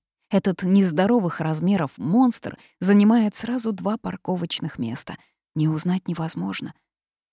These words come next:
Такой в Нью-Йорке один. Пикапы скорее где-нибудь на ранчо можно встретить. У него распахнута дверца,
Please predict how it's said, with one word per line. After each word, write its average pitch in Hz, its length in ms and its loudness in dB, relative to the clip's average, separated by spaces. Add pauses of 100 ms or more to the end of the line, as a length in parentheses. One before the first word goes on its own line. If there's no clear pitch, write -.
(100)
Такой 165 320 -4
в 139 120 -10
Нью-Йорке 151 600 -4
один. 156 400 -6 (440)
Пикапы 254 440 -2
скорее 185 460 -2
где-нибудь 170 520 0
на 147 160 0
ранчо 175 380 0
можно 123 300 -2
встретить. - 580 -14 (960)
У 170 60 0
него 175 220 2
распахнута 170 720 -4
дверца, - 600 -8